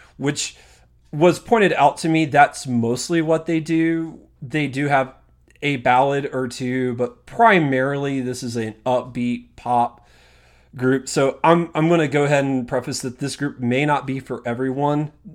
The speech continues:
in advance, but I really, really enjoy them, especially their song, My Treasure. I just think it's a really good example of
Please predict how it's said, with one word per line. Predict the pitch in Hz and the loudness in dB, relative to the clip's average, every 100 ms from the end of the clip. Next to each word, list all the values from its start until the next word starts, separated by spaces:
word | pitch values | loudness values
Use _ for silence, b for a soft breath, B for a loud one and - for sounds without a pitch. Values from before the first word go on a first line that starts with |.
| - | -6
in | 135 135 | 0 0
advance, | 135 120 117 120 135 - - b b b b b | 0 -2 0 0 -4 -12 -20 b b b b b
but | 131 - 131 123 117 - _ - | -12 4 6 6 2 -6 _ -2
I | 160 | 2
really, | 175 160 127 139 151 | 4 2 0 -2 0
really | 139 139 143 | -2 -4 -4
enjoy | 143 135 139 135 | -4 -2 -2 0
them, | 139 135 | -2 -2
especially | 127 120 165 151 156 131 | -4 -2 -2 0 -2 0
their | 127 | -2
song, | 123 131 127 123 - | -2 -2 -2 -2 -4
My | 127 123 120 | -2 0 0
Treasure. | - 113 117 117 | -2 -4 -2 -2
I | 127 | -2
just | 131 131 | -4 -4
think | 143 | -4
it's | 131 120 | -4 -4
a | |
really | 107 117 123 135 | -6 -4 -2 -2
good | 120 117 | -2 -4
example | 117 120 110 107 117 101 - | -6 -8 -8 -6 -6 -8 -8
of | 117 113 101 | -6 -6 -8